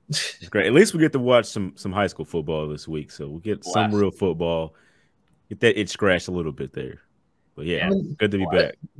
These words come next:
Speaker 1: There's college games this week too. It's just Oklahoma doesn't start till next week, so it's a little
Speaker 2: Mm-hmm.
Speaker 1: soft launch.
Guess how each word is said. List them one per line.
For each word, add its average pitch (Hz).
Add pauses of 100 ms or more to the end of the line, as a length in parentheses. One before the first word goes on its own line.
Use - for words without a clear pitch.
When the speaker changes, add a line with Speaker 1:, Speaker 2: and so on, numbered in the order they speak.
(180)
Speaker 1:
There's 175
college 160
games 147
this 143
week 139
too. 110 (160)
It's -
just -
Oklahoma 113 (720)
doesn't 117
start 107
till 113
next 104
week, 104
so 127
it's 123
a -
little 147
Speaker 2:
Mm-hmm. 143
Speaker 1:
soft 123
launch. 120